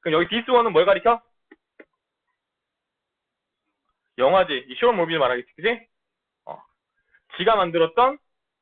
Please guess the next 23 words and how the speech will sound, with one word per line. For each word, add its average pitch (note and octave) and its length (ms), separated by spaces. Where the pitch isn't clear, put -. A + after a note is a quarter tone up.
short G3+ 260
movie, A#2 440
단편 - 360
영화. A2+ 400
자, - 120
I'll A3 440
post, A#3 280
나는 G#3 500
뭐 D3+ 120
할 F#3+ 100
거래? A#3+ 260
게재할 G#3 500
거래. F#3+ 260
그것을. E3 360
이것도 F3+ 200
뭐야? F3 300
무비지. D3+ 440
그치? B3+ 400
어디에? F3+ 500
웹에. A#2 340
인터넷에 F#3 420
올릴 C3 200
거래. F#2 260